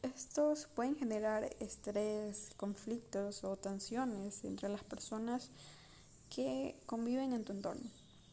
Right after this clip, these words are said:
Saber lidiar con situaciones mencionadas anteriormente puede ser un trabajo duro, pero no imposible. Y Mantener el control y saber manejar diversas situaciones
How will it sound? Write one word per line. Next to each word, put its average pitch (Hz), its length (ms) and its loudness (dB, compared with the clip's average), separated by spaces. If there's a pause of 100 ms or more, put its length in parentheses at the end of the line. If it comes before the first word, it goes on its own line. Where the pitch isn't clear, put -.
(760)
Saber 277 320 6
lidiar 269 400 4
con 254 300 2
situaciones 220 540 0
mencionadas 226 680 0
anteriormente 214 880 2
puede 285 320 2
ser 247 300 0
un 247 360 2
trabajo 220 520 4
duro, 294 320 4 (800)
pero 370 180 6
no 370 80 4
imposible. - 480 0 (1040)
Y 247 580 4 (720)
Mantener 202 480 2
el 247 140 4
control 202 460 4
y 214 80 0
saber 208 300 2
manejar 220 480 4
diversas 202 600 4
situaciones 233 1000 0